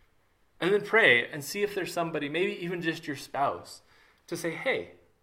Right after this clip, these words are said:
these are the things that Jesus has done for me."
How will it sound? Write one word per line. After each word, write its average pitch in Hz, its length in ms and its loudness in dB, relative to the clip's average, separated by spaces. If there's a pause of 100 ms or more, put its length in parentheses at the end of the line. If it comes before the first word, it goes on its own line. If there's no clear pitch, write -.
(400)
these 247 180 -2
are 285 80 2
the 214 120 0
things 202 380 2
that 151 140 -2
Jesus 185 460 -4
has 131 140 -8
done 120 500 -6 (480)
for 165 380 -8
me." 123 500 -8